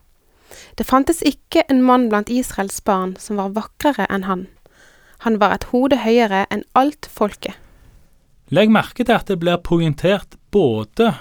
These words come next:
Speaker 2: hvor pen og hvor høy denne mannen var, og at faren var velstående. Alle ytre tegn på vellykkethet. Og kanskje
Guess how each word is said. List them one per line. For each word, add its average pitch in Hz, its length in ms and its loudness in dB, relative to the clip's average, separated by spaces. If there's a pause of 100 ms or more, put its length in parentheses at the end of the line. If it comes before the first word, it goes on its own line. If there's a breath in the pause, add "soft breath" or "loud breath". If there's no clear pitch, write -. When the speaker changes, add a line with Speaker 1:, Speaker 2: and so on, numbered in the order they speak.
(120)
Speaker 2:
hvor 151 220 -6 (100)
pen 208 380 0 (180)
og 135 160 -4
hvor 135 220 -2
høy 139 260 -2 (140)
denne 117 180 -4
mannen 117 320 -6
var, 127 220 -14 (1200 soft breath)
og 190 400 4
at - 240 -6
faren 139 400 -2
var 120 160 -2
velstående. 135 720 -6 (720 soft breath)
Alle 143 640 0
ytre - 400 -4
tegn 151 400 -4
på 147 80 0
vellykkethet. 123 960 -6 (2000)
Og 170 160 -2
kanskje 202 560 2